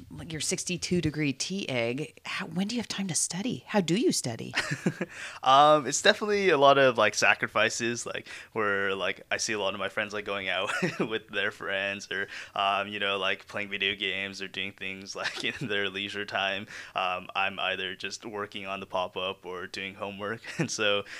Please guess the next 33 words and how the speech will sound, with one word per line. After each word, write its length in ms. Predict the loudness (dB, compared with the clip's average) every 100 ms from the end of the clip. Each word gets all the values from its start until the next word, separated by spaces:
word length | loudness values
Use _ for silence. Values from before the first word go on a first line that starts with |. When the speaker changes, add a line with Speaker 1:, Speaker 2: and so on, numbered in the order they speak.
| -2
Speaker 2:
um, 160 | 2 2
it's 100 | 4
a 40 |
little 160 | 6 6
bit 80 | 4
of 60 |
sacrifice 400 | 2 2 0 -6
there, 220 | -2 -4 -4
but 180 | -8
honestly, 400 | -8 -6 -8 -8
like, 200 | -8 -10
doing, 400 | -10 -10 -10 -14 -18 -14
like, 220 | -14 -12
the 80 | -12
dishes, 640 | -10 -8 -4 -2 -4 -6
um, 240 | -10 -12 -14 -20 -20 -14
sorry, 360 | -6 -2 0 -2
professors, 560 | -4 -4 -4 -4 -8 -10
but, 140 | -10
like, 200 | -10 -6
during 180 | -4 -4
class 320 | -4 -2 0
times, 280 | 2 2 0
I'll 80 | -6
be 60 | -4 -4
researching, 520 | -2 -2 0 0 0
Speaker 1:
<laughs> 80 | -4
Speaker 2:
like, 160 | -6 -10 -12 -2
researching 480 | 0 0 -2 -2
things 540 | -2 0 0 -2 -4 -4
and, 460 | -2 -2 -6 -8 -8
uh, 260 | -8 -6 -4
yeah, 180 | -4